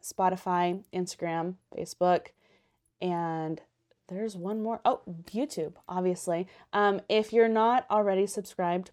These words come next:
please do so. Also, additionally, on Spotify, you can participate in the listener support. I'm currently working towards my goal of getting a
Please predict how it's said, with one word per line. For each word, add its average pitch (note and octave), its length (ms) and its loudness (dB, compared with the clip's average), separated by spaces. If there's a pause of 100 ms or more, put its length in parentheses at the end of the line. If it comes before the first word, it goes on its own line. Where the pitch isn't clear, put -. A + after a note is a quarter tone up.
please G#3+ 340 -2
do F3 180 -4
so. E3+ 480 -4
Also, G#3+ 680 6 (100)
additionally, G3+ 880 4 (100)
on G#3+ 360 2 (100)
Spotify, G#3+ 1120 4 (140)
you G#3+ 340 0
can G3 720 0
participate G#3+ 640 -2
in G3+ 220 -2
the G3+ 260 0
listener C4 540 2
support. E3+ 760 -2
I'm G3+ 300 0
currently A3 640 0
working F#3+ 500 -2
towards F#3+ 400 0
my F3 140 -6
goal F3+ 560 2 (540)
of F#3+ 300 2 (280)
getting F#3 560 2 (640)
a F#3 460 2